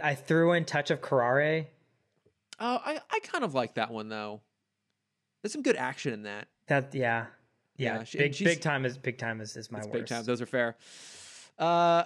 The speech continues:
Speaker 2: okay. On to another very challenging episode
Speaker 1: Yeah.
Speaker 2: to pick. Zeta.
Speaker 1: I think through
Speaker 2: S-
Speaker 1: most of Beyond and Zeta, I was just in this, like, haze.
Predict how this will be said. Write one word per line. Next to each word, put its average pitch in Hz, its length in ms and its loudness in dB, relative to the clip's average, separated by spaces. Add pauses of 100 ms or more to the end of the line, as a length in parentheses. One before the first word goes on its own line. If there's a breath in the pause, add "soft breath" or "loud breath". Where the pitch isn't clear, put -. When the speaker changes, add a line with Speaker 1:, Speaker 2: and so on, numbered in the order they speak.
Speaker 2:
okay. 160 580 6 (920)
On 175 220 -2
to 185 280 2
another 196 280 4
very 151 240 6
challenging 139 480 0
episode 127 640 0
Speaker 1:
Yeah. 120 320 -2
Speaker 2:
to 131 120 4
pick. - 220 -6 (260)
Zeta. 131 600 0 (240)
Speaker 1:
I 156 100 0
think 240 180 2
through 233 140 4
Speaker 2:
S- 160 40 2
Speaker 1:
most 151 320 4
of 139 160 0
Beyond 131 360 6
and 123 120 -2
Zeta, 117 280 2
I 117 120 2
was 120 180 0
just 131 200 0
in 135 80 0
this, 120 160 -4
like, 110 160 -4
haze. 120 760 -2